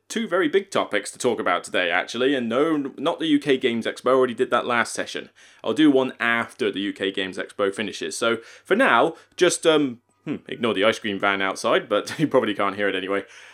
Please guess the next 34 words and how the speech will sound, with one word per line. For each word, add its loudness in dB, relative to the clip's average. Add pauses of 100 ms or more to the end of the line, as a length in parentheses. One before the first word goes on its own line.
(160)
Uh, 2
but, -6
uh, -10
yeah, -2
I'll, 0
I'll 0
talk -2
about 2
that -2
later. -4 (160)
So, 4
two 4
topics -2
today, -2
two -6
discussion -6
topics, -6
'cause -2
I 6
have -4
not -2 (420)
played 2
any 0
games 4
<laughs> -4
lately, 0
'cause -4
I've 2
been 0
stuck 0
on 0
this -6
wretched -6
audit. -4